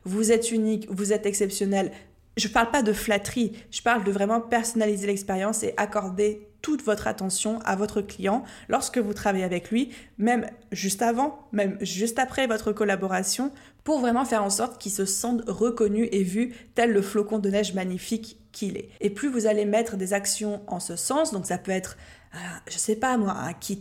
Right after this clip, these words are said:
de bienvenue, ça peut être un petit mot de bienvenue, ça peut être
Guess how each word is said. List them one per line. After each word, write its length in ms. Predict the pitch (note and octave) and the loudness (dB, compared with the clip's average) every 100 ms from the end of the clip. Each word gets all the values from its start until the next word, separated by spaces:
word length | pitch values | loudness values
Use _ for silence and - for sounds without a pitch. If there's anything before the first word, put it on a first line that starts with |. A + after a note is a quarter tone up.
| - | -4
de 100 | G3+ | -2
bienvenue, 600 | F#3+ A3+ A#3 G#3+ A#3 A#3+ | 0 0 0 0 2 2
ça 140 | A3 | -2
peut 120 | F3 F3 | -4 -4
être 140 | F3 | -2
un 80 | D#3 | -6
petit 240 | - - | -4 0
mot 160 | A#3+ C4 | 2 2
de 120 | A#3+ | 0
bienvenue, 380 | A3+ A3+ G3+ A3+ | 0 0 0 0
ça 120 | G3+ | -2
peut 80 | E3 | -4
être 240 | D#3+ - | -8 -10